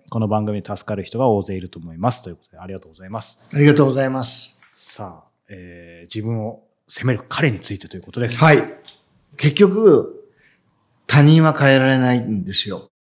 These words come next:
Speaker 1: まずそこ来ますね。
Speaker 2: はい。
Speaker 1: やはり。
Speaker 2: もう他人は変えられないんで、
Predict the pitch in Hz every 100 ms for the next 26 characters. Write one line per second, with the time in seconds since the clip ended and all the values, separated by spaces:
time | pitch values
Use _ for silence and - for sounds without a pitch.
0 | _ - 135 110 117 117 131 120 - 127
1 | - 98 - _ 120 117 95 95 95 90
2 | 82 _ _ _ _ _ - 156 175 208
3 | 226 220 180 196 208 202 202 160 110 104
4 | 117 107 -